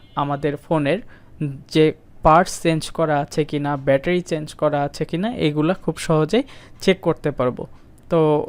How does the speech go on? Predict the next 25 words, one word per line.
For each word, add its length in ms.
এটার 280
প্রসেস 600
আমার 380
ভিডিওতে 600
already 520
দেওয়া 440
আছে, 280
তারপরও 460
আমি 320
এখানে 280
কেমন, 460
আহ, 500
বা 360
কীরকমভাবে 680
শো 260
করে 260
সেটা 340
আপনাদেরকে 540
ক্লিয়ার 400
করে 240
দিচ্ছি। 320
প্রয়োজনে 540
আপনারা 300
কমেন্ট 420
করবেন, 360